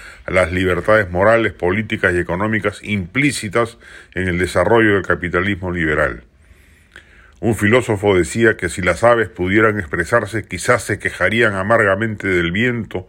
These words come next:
atribuyéndole una obst-, obstaculización de su plena libertad para volar, sin percatarse de que es gracias precisamente al viento que pueden hacerlo.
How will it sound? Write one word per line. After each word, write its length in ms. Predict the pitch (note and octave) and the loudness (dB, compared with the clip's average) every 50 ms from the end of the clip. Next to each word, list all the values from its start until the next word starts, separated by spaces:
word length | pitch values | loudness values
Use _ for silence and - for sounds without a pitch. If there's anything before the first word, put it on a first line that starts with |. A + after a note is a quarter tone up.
| - - - - - - _ _ - | -16 -20 -20 -20 -20 -20 _ _ -4
atribuyéndole 960 | - F2+ F2+ D#2+ E2+ G2 F#2 F2 F2+ F#2 F#2+ G#2 A#2 A2+ A2 G#2+ G#2+ G2+ G#2 | -2 -2 -2 -2 -2 -2 -2 -2 -2 0 2 2 2 2 2 0 -2 -2 -2
una 220 | A2 G#2+ A2 G#2+ | 0 2 2 2
obst-, 400 | G2 - - - - F2+ C#2 - - | 2 0 -4 -10 -10 -10 -10 -4 0
obstaculización 1000 | G#2 G#2 - - - G2 F2 - F#2 F2+ F2 E2 F2+ F2+ E2+ - A#2 A#2+ A#2 A2+ | 0 0 0 -2 -6 -4 -2 -2 -2 0 -2 -2 -2 -4 -2 -2 -2 -2 0 -2
de 80 | G#2 G2 | -2 -4
su 240 | - - F2+ E2 - | -6 -6 -10 -6 -2
plena 320 | - A2+ A#2 A2 A2 G#2 | 2 2 2 2 0 0
libertad 480 | F#2+ F#2 F2 F2 E2+ D2+ - A#2 G#2+ - | 0 0 0 0 0 0 2 2 2 4
para 160 | G2+ F#2+ F2+ | 4 2 2
volar, 480 | D#2+ D#2 F2 G#2 A#2 A#2+ F#2 D2+ - - _ - - - - _ _ _ _ _ _ _ | 2 2 2 4 4 2 2 -2 -6 -14 _ -20 -20 -20 -20 _ _ _ _ _ _ _
sin 320 | _ - - - G#2+ F#2+ D#2+ | _ -10 -6 -2 -2 0 2
percatarse 680 | A2 F#2+ F2 - F#2 F2 F2 F#2+ - F#2+ - - G2+ | 0 0 2 2 2 4 4 2 2 0 -2 0 0
de 160 | F2+ F2 F2 E2+ | 2 2 2 2
que 100 | A2+ A2+ | 0 0
es 200 | G#2+ - G2 E2+ | 0 -2 -4 -2
gracias 500 | F#2 A2+ C3+ D3 B2+ - - A2+ F#2 - | 0 2 2 2 0 -2 -4 -6 -6 -6
precisamente 800 | - - E2+ E2+ - - A#2 G2+ G#2 G2 G2 A2 A2 E2 F2+ E2+ | -6 -6 -6 -6 -6 -8 -8 -6 -6 -4 -4 -4 -4 -2 -2 -2
al 100 | E2 E2+ | -2 0
viento 500 | G#2 A2+ A2+ G#2 - G#2+ G2+ E2+ - - | 0 -2 -2 -2 -2 -4 -6 -6 -6 -6
que 120 | - F2+ | -6 -6
pueden 420 | D#2 - - G#2+ G#2 G2+ F#2 F2 E2+ | -4 -2 0 2 2 2 2 0 -2
hacerlo. 500 | E2 - - E2 D#2 - - B1+ B1 | -4 -4 -4 -4 -4 -4 -4 -8 -12